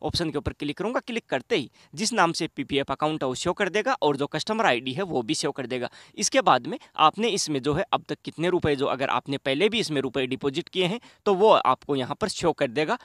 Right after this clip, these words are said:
और भी आपको जो है अकाउंट से रिलेटेड कई प्रकार की डि-, डिटेल यहाँ पर शो कर देगी। अभी हमारे को जो है इसमें जितने रुपए आपको इसमें ट्रांसफर करने हैं, चाहे हजार हो, दो हज़ार हो, जितने रुपए आप ट्रांसफर करना चाह-, चाहते हो, तो जो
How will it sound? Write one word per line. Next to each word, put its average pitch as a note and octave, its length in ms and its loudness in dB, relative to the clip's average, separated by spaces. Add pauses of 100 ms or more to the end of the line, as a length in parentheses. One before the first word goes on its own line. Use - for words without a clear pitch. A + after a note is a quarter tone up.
(160)
और G3+ 180 4
भी G#3 120 2
आपको B2 320 2
जो C#3+ 100 -2
है - 60 0
अकाउंट D3 320 2
से E3 120 -4
रिलेटेड A#2+ 480 -4
कई E3 120 0
प्रकार B2+ 320 0
की C#3 160 -6
डि-, B2+ 240 -6
डिटेल C#3+ 260 -2
यहाँ C3 240 -4
पर B3 80 -4 (220)
शो A3+ 200 4
कर C3+ 160 -4
देगी। A2+ 360 -10
अभी D#3+ 180 0
हमारे C3 280 0
को C#3 120 -4
जो C3+ 140 -2
है F#3 140 -4 (220)
इसमें D#3+ 300 -2
जितने E3 300 -2
रुपए E3 260 0
आपको B2+ 320 0
इसमें C3+ 280 -4
ट्रांसफर B2 380 -4
करने E3 260 -2
हैं, G3 120 -6 (240)
चाहे D3+ 140 0
हजार C3 280 0
हो, C#3+ 160 -4
दो D3 200 0
हज़ार C#3 240 2
हो, G3 140 -2
जितने D#3+ 340 -2
रुपए C#3+ 220 2
आप A#2 200 2
ट्रांसफर C#3 340 -4 (460)
करना E3 220 0
चाह-, F3 280 4
चाहते E3+ 280 -2
हो, F#3+ 180 -2 (720)
तो E3 100 -2
जो B2 160 -6